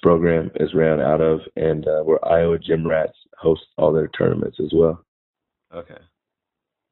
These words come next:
Speaker 2: Okay, cool, cool. Well, um, and then, and people can go to, to a website, right, and, and sign up for, uh, training sessions and, or, or s-,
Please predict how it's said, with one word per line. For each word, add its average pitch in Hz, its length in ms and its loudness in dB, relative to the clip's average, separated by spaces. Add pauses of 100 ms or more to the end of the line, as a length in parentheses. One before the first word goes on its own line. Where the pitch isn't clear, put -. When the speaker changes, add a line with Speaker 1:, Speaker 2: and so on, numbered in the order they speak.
(540)
Speaker 2:
Okay, 135 360 -8
cool, 127 400 -10
cool. 98 360 -10 (760)
Well, 113 200 -4
um, 107 420 -2 (300)
and 135 160 -2
then, 135 340 -2
and 127 180 -2
people 143 240 -4
can 135 200 -4
go 127 340 0
to, 123 300 -4
to 120 180 -6
a 110 40 -2
website, 120 640 -2
right, 113 360 -4
and, 104 220 -8
and 104 280 -8
sign 110 220 -4
up 110 200 -8
for, 107 380 -4
uh, 101 220 -2
training 123 340 -6
sessions 127 680 -8
and, 95 480 -12 (160)
or, 90 360 -14 (220)
or 73 80 -16
s-, - 60 -20